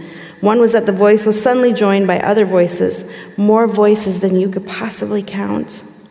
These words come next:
They were in harmony with it, but far higher up on the scale, cold, tingling, silvery voices. The second wonder was that the blackness overheard,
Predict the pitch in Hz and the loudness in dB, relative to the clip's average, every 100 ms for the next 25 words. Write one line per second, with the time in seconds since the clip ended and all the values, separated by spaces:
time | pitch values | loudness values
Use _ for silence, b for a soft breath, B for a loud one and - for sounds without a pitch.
0 | _ _ b b b b 208 208 214 226 | _ _ b b b b -2 0 0 -2
1 | - 285 285 262 226 208 196 - 208 - | -4 -2 0 0 -2 -4 -6 -6 -8 -8
2 | - - B B B B B - 202 233 | -18 -20 B B B B B -8 -8 -6
3 | 233 226 226 214 214 190 208 214 196 185 | -4 -2 0 0 0 0 -4 -2 0 0
4 | 185 - 196 196 180 180 - B B B | -2 -6 -4 -4 -4 -8 -14 B B B
5 | - 220 214 196 202 - 233 202 196 180 | -14 -6 -4 -2 -4 -2 0 2 0 0
6 | 190 190 - - - 208 185 185 180 185 | -2 -4 -8 -10 -2 0 0 -4 -4 -4
7 | 185 185 - 196 - - - - _ _ | -6 -6 -10 -10 -14 -20 -20 -20 _ _
8 | b b b b 175 - 208 202 165 175 | b b b b -6 -2 -2 -2 0 0
9 | 170 170 175 175 165 165 - 170 180 196 | 2 0 0 0 -2 -2 -6 -4 0 2
10 | 190 185 180 - 175 160 175 175 175 | 2 -2 0 0 0 -2 -2 -2 -4